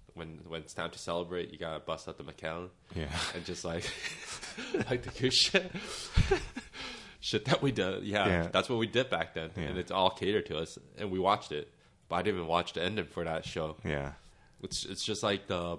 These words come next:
Speaker 1: Boardwalk Empires. <laughs> Like, when Jimmy Dormady got killed, that was the fucking end for me.
Speaker 2: Damn it.
Speaker 1: But apparently it was good the rest of the time,
Speaker 2: It
Speaker 1: but
Speaker 2: was all right. I watched the whole thing.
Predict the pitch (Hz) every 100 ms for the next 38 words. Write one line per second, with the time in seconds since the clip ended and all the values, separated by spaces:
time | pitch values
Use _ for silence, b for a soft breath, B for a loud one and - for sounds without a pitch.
0 | - 90 90 90 85 85 85 101 78 71
1 | 71 - B B B B B - 85 87
2 | - 87 87 92 101 120 110 90 95 95
3 | 95 - - - 87 - 95 101 151 -
4 | - 92 95 - - - 90 101 101 110
5 | 95 87 80 - _ - - 85 82 82
6 | - B B B B B B B B B
7 | B B _ _ _ _ - 92 110 123
8 | 113 98 85 82 104 120 - 117 117 -
9 | 113 - 120 117 113 95 85 185 151 -
10 | 98 101 117 - 98 101 - 82 80